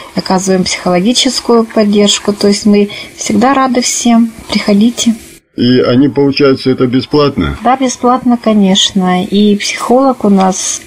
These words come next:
Speaker 1: принимает, э, с девяти до пяти часов. Пожалуйста, психологическая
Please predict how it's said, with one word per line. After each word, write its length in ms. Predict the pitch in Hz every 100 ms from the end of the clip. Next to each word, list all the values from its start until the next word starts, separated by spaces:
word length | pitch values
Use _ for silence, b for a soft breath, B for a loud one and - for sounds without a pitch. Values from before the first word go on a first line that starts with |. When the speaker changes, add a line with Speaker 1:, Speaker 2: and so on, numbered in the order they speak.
| -
Speaker 1:
принимает, 580 | 190 190 190 180 175 175 -
э, 420 | 175 165 160 156
с 100 | 165
девяти 460 | 180 170 175 - 190
до 220 | 170 170
пяти 320 | 165 175 - 175
часов. 460 | - - 220 247 - - 208 180 - -
Пожалуйста, 1000 | 180 180 220 226 - 202 190 180 180 190
психологическая 880 | - - 185 180 185 - - - 180